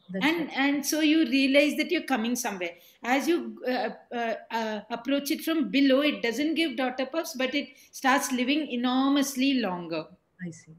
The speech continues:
Speaker 1: Okay.
Speaker 2: So the lifetime at, you know, uh, twenty-one, twenty-two thousand is, like, order of magnitude different from the lifetime at twenty-four, tw-, uh, twenty, uh, like, just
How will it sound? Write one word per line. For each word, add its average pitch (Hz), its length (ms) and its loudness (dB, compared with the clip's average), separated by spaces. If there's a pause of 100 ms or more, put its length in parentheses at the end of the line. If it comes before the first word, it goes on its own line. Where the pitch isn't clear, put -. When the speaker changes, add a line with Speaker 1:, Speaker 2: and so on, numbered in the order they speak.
(140)
Speaker 1:
Okay. 196 320 -10
Speaker 2:
So 294 160 2
the 277 140 4
lifetime 254 720 4
at, 269 220 0 (160)
you 247 120 0
know, 254 300 2 (220)
uh, 220 220 2 (120)
twenty-one, 247 720 4
twenty-two 247 480 2
thousand 269 480 4
is, 277 200 2
like, 254 280 2 (200)
order 240 280 4
of 277 80 6
magnitude 254 540 4
different 226 420 -2
from 233 160 -4
the 247 80 2
lifetime 196 580 -2
at 196 220 -6
twenty-four, 165 720 -8
tw-, 214 160 -8
uh, - 20 -6 (120)
twenty, 208 520 -4 (320)
uh, 196 320 0
like, 202 240 -2
just 240 380 -2